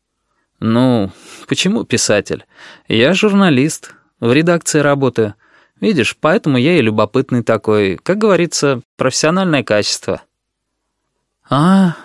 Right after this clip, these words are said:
сказал Сережа и вздохнул. «Почему «а»?» спросил мужчина слегка ревниво. «В том смысле, что понятно, от чего я любопытен? Или жаль, что не писатель?»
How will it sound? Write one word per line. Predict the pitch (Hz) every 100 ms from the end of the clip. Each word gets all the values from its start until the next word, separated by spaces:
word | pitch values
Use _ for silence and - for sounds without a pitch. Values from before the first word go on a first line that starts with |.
| -
сказал | - - 117 113
Сережа | - 117 127 131 107 - _
и | 139
вздохнул. | 139 127 123 - 98 87 _ _ _ _ _ _ _ _ _ _ _ _
«Почему | - - 233 254 113 98
«а»?» | 104 95 - _ _ _ -
спросил | - 120 - 113
мужчина | 110 - 147 139
слегка | - 107 120
ревниво. | 120 120 120 101 90 - _ - - _
«В | -
том | 135 139 139
смысле, | - 143 - 139
что | - - 135
понятно, | 120 139 151 151 - 147
от | 139
чего | - 151
я | 147
любопытен? | 147 156 175 240 - 92 67 - _ _ _
Или | 120 127 131
жаль, | 123 180
что | - - 175
не | 180
писатель?» | 202 - 160 - -